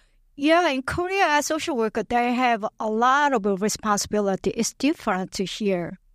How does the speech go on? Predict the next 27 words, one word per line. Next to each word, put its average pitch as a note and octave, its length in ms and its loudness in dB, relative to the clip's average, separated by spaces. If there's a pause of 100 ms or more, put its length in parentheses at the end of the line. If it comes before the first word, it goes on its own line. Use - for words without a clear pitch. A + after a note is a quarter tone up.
(100)
uh, - 40 -14 (140)
because A#3 440 0
in G#3 360 -4
U-, A#3 240 -10
United B3+ 440 2
States, C#4 420 2
the F#3+ 140 -4
social A#3+ 360 -2
workers, G3 360 -6
they G#3 80 -6
have G#3 280 0
a F#3+ 40 -4
very G#3 400 0
detailed G#3+ 440 0
jobs, G3 420 0
yeah. F#3+ 220 0 (540)
Just A3 240 2
own, A3 380 0 (120)
only A3 240 -2
counseling, A#3+ 720 0 (180)
only A3 400 2 (160)
manage A3 500 2
the G#3 80 -2
budget, G#3+ 640 2 (340)
uh, G3+ 240 -6
only, A3 540 2
uh, F#3+ 420 -4